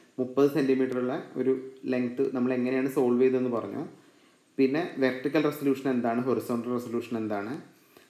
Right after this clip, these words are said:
highest modulating frequency എങ്ങനെ കണ്ടുപിടിക്കും, maximum definition എന്ന് പറയുന്നത് എന്താണ്, channel band width എന്താണ്,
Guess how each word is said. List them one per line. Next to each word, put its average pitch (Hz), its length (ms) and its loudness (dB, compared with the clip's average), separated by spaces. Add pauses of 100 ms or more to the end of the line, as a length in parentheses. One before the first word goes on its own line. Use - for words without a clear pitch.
(100)
highest 143 380 4
modulating 131 400 2
frequency 123 400 0
എങ്ങനെ 113 220 -2
കണ്ടുപിടിക്കും, 104 480 -4 (520)
maximum 139 460 0 (300)
definition 120 400 -2
എന്ന് 123 100 0
പറയുന്നത് 113 280 -2
എന്താണ്, 101 280 -2 (480)
channel 120 340 2
band 117 240 0
width 117 220 -4
എന്താണ്, 104 320 -6